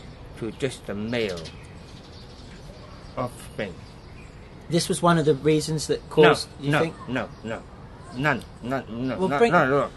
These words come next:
Speaker 2: talk about your fa-
Speaker 1: Oh, my. <clears throat> It's a different issue altogether.
Speaker 2: What was
Speaker 1: I
Speaker 2: your
Speaker 1: was
Speaker 2: issue?
Speaker 1: going away from this family relationship issue. Act-, <clears throat> no, money was never an issue with us.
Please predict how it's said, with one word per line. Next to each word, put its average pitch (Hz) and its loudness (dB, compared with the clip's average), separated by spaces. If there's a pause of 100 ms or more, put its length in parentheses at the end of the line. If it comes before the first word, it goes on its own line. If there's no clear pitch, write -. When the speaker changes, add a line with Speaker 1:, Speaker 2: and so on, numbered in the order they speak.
(180)
Speaker 2:
talk 233 6
about 208 6
your 202 8
fa- 185 8
Speaker 1:
Oh, 233 8
my. 147 4 (360)
<clears throat> - 0 (600)
It's 139 -4
a 139 0
different 160 4
issue 151 4
altogether. 107 2 (160)
Speaker 2:
What 180 0
was 190 0
Speaker 1:
I - 8
Speaker 2:
your 143 10
Speaker 1:
was 151 8
Speaker 2:
issue? - 2
Speaker 1:
going 170 6
away 143 6
from 101 -2 (920)
this 143 0 (260)
family 135 0
relationship 113 -6
issue. 104 -8 (1080)
Act-, 170 -2 (720)
<clears throat> - -
no, - -6
money 190 0
was 113 -4
never 147 0
an 110 0
issue 120 -6 (440)
with 107 -4
us. 95 -4